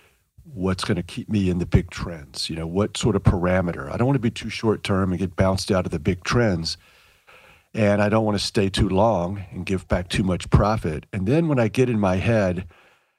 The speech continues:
uh, well, this looks like what should work to hunt those outliers and stay in those outliers that last a year or two or three. And then I do the back test on those parameters, and the back test says, "Yes, those are good parameters." And so that's kinda how I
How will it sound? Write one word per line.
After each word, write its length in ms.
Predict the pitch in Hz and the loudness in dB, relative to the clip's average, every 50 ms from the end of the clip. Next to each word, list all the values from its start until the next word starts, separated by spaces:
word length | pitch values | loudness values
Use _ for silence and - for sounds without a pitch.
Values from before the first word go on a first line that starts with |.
| _ _ _ _ | _ _ _ _
uh, 140 | - 101 98 | -6 -2 0
well, 100 | 98 98 | 0 0
this 260 | 90 127 127 - - - | 0 0 -2 -4 -2 0
looks 260 | 107 113 - - - | -2 0 0 -2 -2
like 260 | 98 90 92 92 - | 0 0 0 0 -2
what 120 | 101 90 | -2 -2
should 300 | - - - 127 107 87 | 0 0 0 0 0 0
work 380 | 78 87 90 101 104 92 76 - _ _ - | -2 0 2 2 2 2 0 -4 _ _ -8
to 400 | - 104 92 87 85 85 82 - - | -4 -2 -2 -2 -2 -2 -4 -6 -8
hunt 320 | - - 113 110 113 - | -2 0 0 0 2 2
those 220 | 107 98 95 87 | 2 2 4 2
outliers 640 | 104 95 87 76 - 90 90 85 82 82 82 82 85 | 2 0 0 0 -2 -2 -2 -2 -2 -2 -4 -4 -4
and 120 | 92 85 82 | -4 -4 -4
stay 300 | - - 117 110 135 139 | -4 0 0 2 2 2
in 120 | 104 85 | 2 0
those 240 | 85 82 82 - - - _ - - - - _ _ _ _ - | -2 -2 -4 -4 -6 -10 _ -20 -20 -20 -20 _ _ _ _ 0
outliers 480 | - 98 - 101 90 85 85 87 85 | 2 2 2 2 0 0 0 0 -2
that 100 | - - | -2 -2
last 340 | 92 95 95 95 92 - - | 0 2 2 2 2 0 -2
a 60 | 87 | -2
year 260 | 80 85 107 104 98 | 0 2 2 4 4
or 60 | 90 82 | 2 2
two 340 | - - 104 92 90 85 | 0 0 2 2 2 0
or 80 | 85 80 | 0 2
three. 420 | - - 110 110 101 87 82 78 - - _ _ _ _ _ _ _ _ | 2 4 4 4 4 2 0 -4 -8 -16 _ _ _ _ _ _ _ _
And 180 | - - 98 117 | -4 -2 0 2
then 80 | 147 156 | 4 4
I 80 | 143 | 4
do 140 | 113 135 131 | 4 4 4
the 80 | 117 110 | 2 4
back 320 | - - 120 117 - - | 4 2 2 2 -2 -2
test 280 | - 117 98 98 - 110 | -2 -2 -2 0 0 -2
on 80 | 98 | 0
those 160 | 98 98 95 | 0 0 -2
parameters, 760 | - - 104 104 131 147 131 113 90 87 95 98 98 - - - _ - | 0 0 0 2 2 2 2 2 0 0 0 0 0 -2 -6 -8 _ -6
and 180 | 113 95 92 | -6 -4 -4
the 60 | 92 | -4
back 300 | 90 - 110 98 98 - | -2 0 0 0 0 -2
test 280 | - - 107 95 95 - | -4 -4 -2 -2 -2 -2
says, 320 | - 104 92 90 90 - | -2 -2 -2 -2 -2 -2
"Yes, 300 | - 110 92 82 - - | 0 0 0 0 -2 -6
those 260 | - - 95 123 127 139 | -4 -2 0 0 0 0
are 60 | - | 2
good 180 | - 123 - | 0 0 2
parameters." 540 | - - 95 92 82 73 71 69 65 - - - _ _ _ _ _ _ _ _ _ _ _ _ _ _ | 2 0 0 0 -2 -4 -6 -8 -10 -10 -12 -14 _ _ _ _ _ _ _ _ _ _ _ _ _ _
And 100 | - 113 | -4 0
so 120 | - - 123 | 2 4 4
that's 160 | 131 139 - | 4 2 0
kinda 300 | - - 156 160 165 156 | -2 0 2 2 4 2
how 180 | 127 127 113 104 | 2 2 2 2
I 200 | 98 95 92 | 2 0 -2